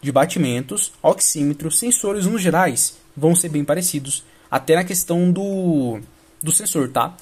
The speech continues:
Tem gente que fala que a Mi Band tem o melhor sensor. Tem pessoas que falam que a Huawei tem o melhor sensor. Na minha opinião aqui, quando a Mi Band sete foi lançada,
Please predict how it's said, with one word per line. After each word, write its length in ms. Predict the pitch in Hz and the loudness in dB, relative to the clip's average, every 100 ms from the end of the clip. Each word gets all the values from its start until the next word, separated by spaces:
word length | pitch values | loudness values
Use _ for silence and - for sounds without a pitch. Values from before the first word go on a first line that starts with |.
| - | -2
Tem 120 | 160 | 2
gente 240 | 180 165 160 | 2 0 -2
que 100 | 165 | -2
fala 260 | 151 135 | 2 2
que 80 | 143 | 0
a 40 | 143 | -2
Mi 100 | 143 | 0
Band 400 | 120 127 127 151 - | -2 -4 -4 -6 -4
tem 100 | - | -2
o 40 | 143 | 2
melhor 220 | 135 135 | 2 2
sensor. 420 | 170 170 135 107 - | 0 -2 -4 -8 -12
Tem 100 | - | -14
pessoas 240 | 120 - | -8 -6
que 100 | - | -6
falam 280 | 170 151 160 | -2 0 0
que 80 | 170 | 0
a 20 | |
Huawei 240 | 160 147 151 | 2 2 2
tem 100 | 156 | -2
o 40 | |
melhor 180 | 156 147 | -2 -2
sensor. 340 | 190 175 113 - - _ | -2 -2 -4 -12 -20 _
Na 80 | 170 | 2
minha 80 | 247 | 4
opinião 320 | 285 220 190 | 2 2 0
aqui, 280 | 180 - 180 | 0 -2 -2
quando 260 | 180 196 | -2 -2
a 40 | 196 | 0
Mi 120 | 185 | 0
Band 180 | 147 135 | 0 0
sete 240 | - 127 | 0 -2
foi 140 | - 175 | -2 -2
lançada, 560 | 175 - 143 151 120 | 0 0 0 -2 -4